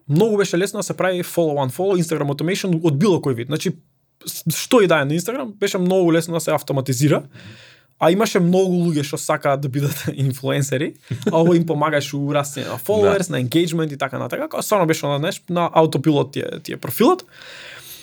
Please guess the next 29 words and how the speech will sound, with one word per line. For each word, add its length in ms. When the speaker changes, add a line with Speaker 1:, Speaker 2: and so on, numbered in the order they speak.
Speaker 1:
А 140
многу 320
лесно 220
беше 180
да 60
се 120
а-, 240
автоматизира, 600
го 120
направивме 460
и 40
сега 120
самото 280
тоа 140
што 120
беше 180
многу 320
лесно 280
да 100
се 120
автоматизира, 600
сваќаш 300
дека 200
S 180
E 80
O 100
е 120
апсолутно 640
фул. 300